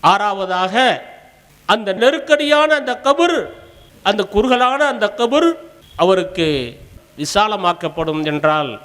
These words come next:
அன்பிற்குரியவர்களே, இப்படிப்பட்ட ஒரு பாக்கியம் எப்பொழுது நமக்கு கிடைக்கும்? இந்த உலக வாழ்வை அல்லாஹ் சொன்னபடி நாம் நடந்திருக்கின்ற போதுதான், நபியுடைய அந்த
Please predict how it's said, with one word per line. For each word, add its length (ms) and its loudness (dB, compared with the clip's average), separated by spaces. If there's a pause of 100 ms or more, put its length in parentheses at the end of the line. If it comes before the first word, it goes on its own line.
(580)
அன்பிற்குரியவர்களே, 1000 0
இப்படிப்பட்ட 640 -2
ஒரு 200 2
பாக்கியம் 600 0
எப்பொழுது 400 2
நமக்கு 340 0
கிடைக்கும்? 640 -2 (360)
இந்த 200 2
உலக 360 2
வாழ்வை 720 2 (440)
அல்லாஹ் 340 4
சொன்னபடி 580 0
நாம் 260 0
நடந்திருக்கின்ற 720 0
போதுதான், 640 0 (320)
நபியுடைய 540 4
அந்த 580 0